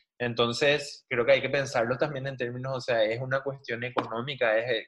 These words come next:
que estamos en la economía de la atención, estamos en el capitalismo de la vigilancia, los medios tienen que asumir su papel, las organizaciones tienen que asumir su papel, las comunidades, incluso los individuos, pero tenemos que entender también que es,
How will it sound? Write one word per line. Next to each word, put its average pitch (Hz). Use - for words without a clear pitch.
que 117
estamos 110
en 120
la 123
economía 123
de 127
la 127
atención, 120
estamos 107
en 117
el 117
capitalismo 120
de 131
la 131
vigilancia, 123
los 117
medios 117
tienen 120
que 147
asumir 135
su 127
papel, 117
las 113
organizaciones 117
tienen 120
que 135
asumir 123
su -
papel, 113
las 110
comunidades, 123
incluso 120
los 123
individuos, 127
pero 113
tenemos 113
que 131
entender 127
también 131
que 120
es, -